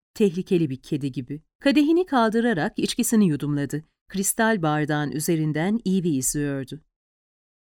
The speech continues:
"Teğmen," dedi ama sesi öyle normal çıkmıştı ki. "Ne? Benden gerçekten, yani gerçekten hiçbir şey yapmamamı bekliyor musun?"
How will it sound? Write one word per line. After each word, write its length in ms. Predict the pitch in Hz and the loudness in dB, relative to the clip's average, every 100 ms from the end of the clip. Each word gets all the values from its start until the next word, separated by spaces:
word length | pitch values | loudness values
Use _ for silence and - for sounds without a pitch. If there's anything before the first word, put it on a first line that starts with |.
| _ | _
"Teğmen," 460 | - 247 247 262 359 _ _ - | 4 6 8 6 2 _ _ 2
dedi 240 | 190 190 311 | 4 4 4
ama 420 | 196 156 190 _ | 4 2 0 _
sesi 580 | - - 208 - 226 - _ - | -6 -2 0 0 -2 -2 _ 2
öyle 420 | 202 233 233 330 | 4 4 2 2
normal 400 | 254 208 196 202 | 2 2 2 0
çıkmıştı 500 | 202 180 175 - - | -2 -4 -4 -4 -4
ki. 280 | - 165 151 _ _ _ _ _ | -4 -4 -6 _ _ _ _ _
"Ne? 380 | 196 247 208 156 _ _ _ _ - | 2 4 4 0 _ _ _ _ -2
Benden 520 | 254 294 302 311 320 | 2 4 2 2 2
gerçekten, 1040 | 196 220 269 - 170 143 - 156 139 131 131 _ | 2 2 2 2 -2 -2 -4 -4 -2 -4 -8 _
yani 440 | 233 262 294 254 165 | 4 6 4 2 2
gerçekten 960 | 185 247 262 - 156 - 151 143 139 _ _ _ - | 2 2 0 -2 -2 -4 -6 -4 -6 _ _ _ -2
hiçbir 300 | 240 - 330 | 0 4 4
şey 340 | - 285 269 196 | 4 4 4 2
yapmamamı 840 | 175 254 - 214 196 180 170 147 | 2 0 0 0 2 2 0 0
bekliyor 540 | 160 - - 339 277 | -2 -2 0 2 4
musun?" 540 | 147 139 - 143 139 | 2 -4 -10 -10 -12